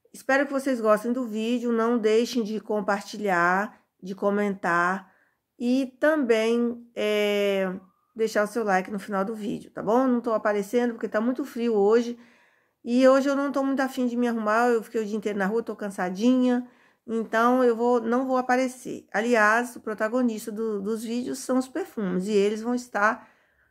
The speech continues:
aqui, né? Vão aparecer.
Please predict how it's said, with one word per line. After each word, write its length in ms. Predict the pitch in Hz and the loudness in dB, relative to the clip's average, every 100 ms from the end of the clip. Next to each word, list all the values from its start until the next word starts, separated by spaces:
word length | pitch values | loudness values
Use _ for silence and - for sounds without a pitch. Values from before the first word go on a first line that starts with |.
| _ | _
aqui, 560 | 208 226 233 - 175 160 | -4 -2 -4 -14 -8 -6
né? 440 | 165 190 240 269 - _ _ _ _ | 0 2 2 0 -8 _ _ _ _
Vão 140 | 185 | -4
aparecer. 680 | 185 180 220 233 233 165 113 | -2 0 2 0 -4 -10 -12